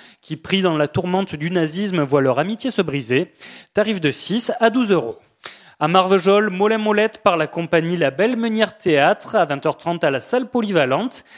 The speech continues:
C'est un spectacle qui suscite une rêverie intime aussi bien chez le spectateur adulte que chez l'enfant, soirée familiale dès six ans,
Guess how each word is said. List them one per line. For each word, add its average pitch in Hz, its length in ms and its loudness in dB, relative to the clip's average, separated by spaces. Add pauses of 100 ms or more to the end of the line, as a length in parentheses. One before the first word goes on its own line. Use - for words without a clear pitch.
(160)
C'est - 180 -2
un 135 80 4
spectacle 160 640 0
qui 165 160 -12
suscite - 480 -6
une 156 120 0
rêverie 202 440 2
intime 208 480 0
aussi 180 200 -2
bien 180 280 -2
chez 165 160 0
le 143 80 2
spectateur 220 580 0
adulte 180 460 -2
que - 160 -2
chez 254 200 0
l'enfant, 160 520 0
soirée 139 320 -2
familiale 151 580 0
dès 202 120 -2
six 135 280 -6
ans, 143 200 0